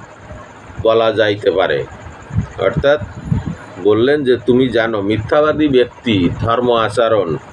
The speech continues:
কেউ এক প্রকার চৌর্যবৃত্তি বলা যায়, চুরি করার সমান। যে মিথ্যা কথা বলে, সে যতই ধর্মপরায়ণ হোক না কেন,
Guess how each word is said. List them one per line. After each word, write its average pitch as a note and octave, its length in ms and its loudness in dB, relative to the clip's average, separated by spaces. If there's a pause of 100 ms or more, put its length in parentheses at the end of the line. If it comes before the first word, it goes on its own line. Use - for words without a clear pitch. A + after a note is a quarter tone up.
(320)
কেউ A2 340 4 (260)
এক A2 280 -2
প্রকার A#2 400 2 (140)
চৌর্যবৃত্তি A#2 1000 2
বলা G2 300 0
যায়, D#2 260 0 (1600)
চুরি A#2 220 2
করার G#2 300 2
সমান। D2+ 440 -2 (500)
যে A2 120 2
মিথ্যা A2+ 400 -2
কথা C3+ 260 0
বলে, B2 300 2
সে B2 160 0
যতই G#2+ 380 2
ধর্মপরায়ণ A2 800 2
হোক G#2+ 220 0
না G2+ 100 2
কেন, G#2+ 200 0